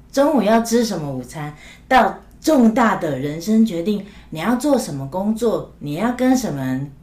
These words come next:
做朋友，或是共度一生，你会得到解决问题的能力。第四个好处，你会更容易自我控制。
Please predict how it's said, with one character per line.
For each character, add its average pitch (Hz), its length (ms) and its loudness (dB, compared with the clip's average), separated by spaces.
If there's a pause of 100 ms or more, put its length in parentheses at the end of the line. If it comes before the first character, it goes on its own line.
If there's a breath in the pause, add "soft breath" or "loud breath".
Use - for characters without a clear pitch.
(120)
做 208 160 0
朋 151 240 -8
友， 127 240 -6 (200 loud breath)
或 226 140 0
是 220 160 -4
共 208 300 -2
度 190 200 -4
一 175 60 -4
生， 160 320 -10 (420 soft breath)
你 170 120 -4
会 269 160 2
得 175 200 0
到 226 240 0
解 156 300 -2
决 147 180 -2
问 202 160 0
题 160 160 -8
的 135 120 -8
能 127 280 -6
力。 151 240 -6 (460 soft breath)
第 339 160 6
四 339 180 4
个 226 120 4
好 143 200 -4
处， 175 460 -2
你 147 120 -8
会 226 220 -4 (100)
更 233 280 2
容 170 200 -4
易 196 120 -6
自 220 280 -2
我 135 160 0
控 185 300 -8
制。 175 280 -8